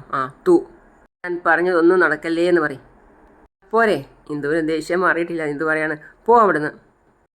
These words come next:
കിടന്നുറങ്ങാൻ നോക്ക്, പോ. എന്നോട് മിണ്ടാൻ വരണ്ട." ഓരോന്നും പറഞ്ഞുകൊണ്ട് വരും. "അങ്ങോട്ട് മാറി നിൽക്ക്" എന്ന് പറഞ്ഞ് ഇന്ദു വേറെ പായ് വിരിക്കുകയാണ്. ഇന്ദു ദേഷ്യത്തോടെ കരഞ്ഞുകൊണ്ട് പാ വിരിച്ച് താഴെ കിടക്കുകയാണ്. അപ്പോൾ അനന്ത് ചോദിക്കുകയാണ്, "ഇന്ദു, നീ എന്തിനാ ഇപ്പോൾ താഴെ വിരിച്ച്, ഏ, താഴെ കിടക്കുന്ന പായ വിരിച്ചിട്ട്?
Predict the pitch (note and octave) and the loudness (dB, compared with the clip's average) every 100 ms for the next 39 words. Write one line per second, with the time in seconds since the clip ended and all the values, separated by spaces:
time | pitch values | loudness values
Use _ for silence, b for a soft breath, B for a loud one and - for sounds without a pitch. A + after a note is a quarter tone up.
0 | - F3+ F3 F#3 F#3+ G#3 G3+ E3 E3 F#3 | -10 -2 2 2 4 4 2 0 -2 -4
1 | F#3+ - b b b _ F3+ F3+ F3 F#3 | -6 -14 b b b _ -14 -8 -4 0
2 | G3 D#3+ C#3 B2 - _ _ _ _ _ | 0 0 -4 -6 -8 _ _ _ _ _
3 | C#3+ D3 D#3+ E3 D3+ C#3+ D3+ F3 F3 D#3 | -14 -8 -6 -4 0 0 2 2 2 0
4 | D#3 - - C#3 D#3+ E3 D#3 F3 G#3 F3 | -2 -6 -12 -8 -6 -2 2 4 4 0
5 | D#3 - D3 D3 C#3 C3+ C#3 C#3+ C#3 C#3 | -4 -12 -14 -8 -6 -6 -8 -8 -6 -4
6 | C3 C#3+ C3 B2+ C#3 B2 A2+ A#2+ - _ | -4 -4 -4 -4 -4 -8 -12 -14 -20 _
7 | _ _ - D#3 E3+ E3+ D#3+ E3+ F3 F3 | _ _ -14 -6 -2 -2 -2 -2 -2 -2
8 | F3 E3 D#3 E3 E3 E3 E3 E3+ F3 E3+ | -2 -2 -2 -2 0 -2 0 0 -2 -2
9 | F#3 F3+ D#3+ F3 D#3 D#3+ D3+ C3+ b b | -2 -2 -2 -2 -4 -4 -6 -6 b b
10 | - - D#3 D3+ D3+ D#3 E3 D#3 D3+ C#3+ | -18 -10 -6 -2 -2 -2 -2 -2 -4 -6
11 | C#3 - _ E3 E3+ E3+ F#3 F3+ - F3 | -8 -16 _ -6 -4 -2 -2 -4 -6 -2
12 | G3+ A3 A3 G#3+ F#3 E3 F3+ G3 F3+ D#3 | 0 0 -2 -2 -2 -2 0 -2 -2 -4
13 | D#3 D#3+ F3 G3 F#3+ F#3 F3 F3 E3+ F3 | -4 -6 -4 -4 -2 -4 -2 -2 -4 -6
14 | E3 | -6